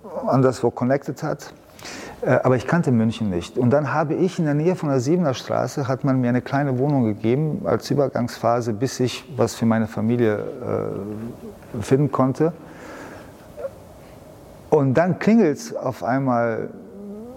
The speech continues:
meine Familie war noch in Berlin, klingelt's auf einmal an meiner Tür und der Steffen Hamann, unser ehemaliger Spieler, äh, sagte, „Komm mal runter, ich bin hier mit einem Freund. Äh, wir gehen jetzt, gucken mal, wo du eine Wohnung finden kannst.“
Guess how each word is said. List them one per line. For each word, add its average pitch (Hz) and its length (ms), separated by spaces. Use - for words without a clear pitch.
meine 131 220
Familie 139 380
war 127 80
noch 117 120
in 120 120
Berlin, 143 420
klingelt's 170 380
auf 117 160
einmal 117 180
an 107 80
meiner 107 240
Tür 190 260
und 143 120
der 123 80
Steffen 135 380
Hamann, 123 340
unser 107 180
ehemaliger 110 400
Spieler, 120 440
äh, 110 680
sagte, 135 260
„Komm 175 160
mal 175 80
runter, 175 240
ich 147 120
bin 151 120
hier 156 120
mit 143 180
einem 139 100
Freund. 139 680
Äh, 233 40
wir 120 1300
gehen 147 220
jetzt, 135 420
gucken 139 220
mal, 123 180
wo 117 80
du 120 120
eine 117 160
Wohnung 107 240
finden 98 240
kannst.“ - 560